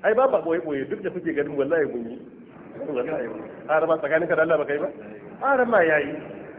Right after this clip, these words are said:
Muna fa yara ƙanana,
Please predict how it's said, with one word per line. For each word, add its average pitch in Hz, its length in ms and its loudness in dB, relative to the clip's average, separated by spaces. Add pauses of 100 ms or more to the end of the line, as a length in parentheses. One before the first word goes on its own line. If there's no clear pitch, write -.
(1000)
Muna 294 300 8
fa 214 120 4
yara 190 400 4
ƙanana, 175 520 4